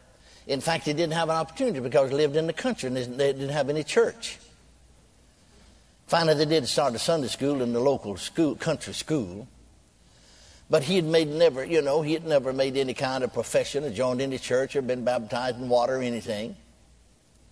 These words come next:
Just a little fella. And so they were talking about, uh,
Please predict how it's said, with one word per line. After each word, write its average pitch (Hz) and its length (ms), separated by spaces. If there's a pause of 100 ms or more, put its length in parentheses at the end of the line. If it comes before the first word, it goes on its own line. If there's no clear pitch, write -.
(800)
Just 180 200
a 185 60
little 165 240
fella. 113 380 (1500)
And 185 140
so 240 140
they 254 180
were 202 140
talking 190 400
about, 180 340 (100)
uh, 170 140